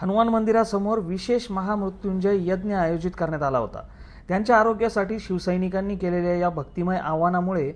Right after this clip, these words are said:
मंदिर परिसरात अत्यंत भावपूर्ण आणि उत्साहाचे वातावरण निर्माण झाले होते.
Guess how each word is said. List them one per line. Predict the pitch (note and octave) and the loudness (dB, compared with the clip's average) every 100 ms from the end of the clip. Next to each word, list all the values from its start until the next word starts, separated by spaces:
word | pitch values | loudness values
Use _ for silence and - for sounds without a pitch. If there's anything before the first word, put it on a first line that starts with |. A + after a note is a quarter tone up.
| - - - | -10 -20 -6
मंदिर | E3+ F#3+ - | -2 0 0
परिसरात | G#3+ G#3+ G#3 G3+ G3+ | 4 2 4 0 0
अत्यंत | D#3+ - F#3+ F3+ | -6 -6 -4 -2
भावपूर्ण | D#3 C3 D#3+ F#3 F#3+ | -2 -2 -2 0 0
आणि | F3+ F3 | 2 0
उत्साहाचे | D#3+ - E3+ E3+ | -4 0 2 2
वातावरण | E3 D3 D#3 D#3 D#3+ D3+ | 0 0 0 -2 -2 -4
निर्माण | C#3 C#3+ C3+ | -4 -4 -4
झाले | A#2+ A2+ | -6 -8
होते. | G2+ - | -10 -16